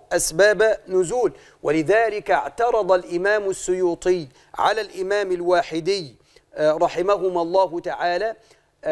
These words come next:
آه، آه، في أنه جعل، آه، قصة الفيل، آه، جعل قصة الفيل، هدم أب-، أبرهة للكعبة، جعلها سببا لنزول سورة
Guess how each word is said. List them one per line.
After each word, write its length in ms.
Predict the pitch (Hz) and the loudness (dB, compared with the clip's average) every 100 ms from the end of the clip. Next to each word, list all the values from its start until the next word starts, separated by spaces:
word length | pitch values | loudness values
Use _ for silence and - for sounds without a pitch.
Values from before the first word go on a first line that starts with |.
| 156 | 0
آه، 1160 | - 156 151 151 151 147 151 151 151 147 143 143 | 0 -2 -2 0 0 0 -2 -4 -6 -6 -6 -6
آه، 20 | |
في 340 | - 202 220 202 | -8 -4 -2 -2
أنه 400 | 214 226 208 196 | 2 2 0 2
جعل، 600 | 214 - 196 202 208 202 - - | 2 4 2 4 4 2 -6 -6
آه، 180 | 170 165 | -2 0
قصة 560 | - 226 226 - 180 175 | 2 2 0 0 0 2
الفيل، 580 | 170 156 190 185 208 208 _ _ _ _ _ - | 0 -2 -4 -2 -4 -6 _ _ _ _ _ -4
آه، 120 | 147 | 0
جعل 340 | 147 175 175 | 2 2 2
قصة 500 | 170 208 214 - 170 165 | -2 -4 -6 -4 -4 -4
الفيل، 500 | 151 - 202 151 - | -6 -6 -4 -4 -2
هدم 380 | 160 190 156 156 | 2 2 2 -2
أب-، 360 | 160 151 - | -2 -4 -2
أبرهة 420 | 156 165 185 160 | 0 2 2 2
للكعبة، 580 | 156 170 - 175 156 202 - _ | -2 -4 0 0 2 0 -2 _
جعلها 560 | 151 220 196 202 196 185 | 2 4 4 2 2 0
سببا 440 | - 226 220 196 | 0 0 2 2
لنزول 720 | 202 180 190 190 165 254 220 208 | 0 0 -2 0 0 -2 -2 -4
سورة 320 | 226 208 | -2 0